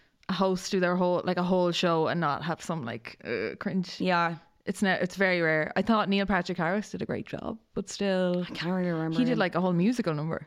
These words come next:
Speaker 2: Yeah. I just rem-, do you remember when James Franco, uh, who has now since been cancelled, and Anne Hathaway did it? And,
Speaker 1: No.
Speaker 2: like,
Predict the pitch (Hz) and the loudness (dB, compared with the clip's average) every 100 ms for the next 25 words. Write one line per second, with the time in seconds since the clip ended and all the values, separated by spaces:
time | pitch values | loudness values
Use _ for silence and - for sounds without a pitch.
0 | _ 175 170 165 160 - - 214 262 269 | _ -2 0 0 -2 -6 2 2 2 2
1 | 247 - 233 247 262 254 220 196 180 - | 2 2 2 4 4 4 2 2 0 0
2 | 165 170 185 170 - - - - 185 185 | 0 2 2 0 -4 -14 -14 -6 0 2
3 | 165 170 175 170 170 160 151 160 156 165 | 0 -2 -4 -2 -4 -4 -4 -2 -2 -2
4 | 156 131 170 165 156 170 180 165 123 - | -2 -2 -2 0 -2 0 0 0 -4 -8
5 | - _ _ _ - 175 180 - 175 | -12 _ _ _ -4 2 4 4 2